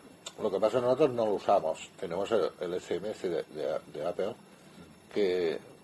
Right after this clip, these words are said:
ahora mismo ha salido los Animojis,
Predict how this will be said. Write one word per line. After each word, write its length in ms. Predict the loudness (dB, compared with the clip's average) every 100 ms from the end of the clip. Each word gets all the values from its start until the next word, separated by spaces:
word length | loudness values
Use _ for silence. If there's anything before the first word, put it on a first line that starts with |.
| 0
ahora 280 | 2 2
mismo 800 | 2 -2 -4 0 2 4 4 2 0
ha 100 | -2
salido 760 | 2 2 2 0 2 4 2 0 -12 -20 -20 -18 -4
los 380 | 0 2 2 2
Animojis, 760 | 0 2 2 2 -4 -8 -14